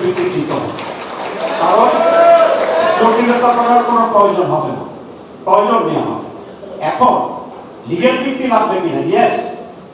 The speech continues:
ওইটাকেই লিগ্যাল ভিত্তি হিসাবে ইনক্লুড করার জন্য আমি দাবি জানাচ্ছি। এবং এই কাজটি করার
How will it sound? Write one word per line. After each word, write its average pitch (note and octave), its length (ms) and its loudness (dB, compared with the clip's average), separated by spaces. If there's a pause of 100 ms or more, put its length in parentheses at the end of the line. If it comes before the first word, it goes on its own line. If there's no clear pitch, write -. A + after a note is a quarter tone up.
(240)
ওইটাকেই B3+ 540 0
লিগ্যাল A3+ 260 -2 (100)
ভিত্তি A3+ 280 -4
হিসাবে G#3+ 260 -2 (100)
ইনক্লুড F#3 380 -2
করার E3+ 280 0
জন্য D#3+ 220 -2
আমি D3 180 -2
দাবি C3 220 -4
জানাচ্ছি। A2 380 -10 (1300)
এবং - 200 4 (1000)
এই F#3+ 160 0
কাজটি G#3 380 -2 (720)
করার G#3 280 2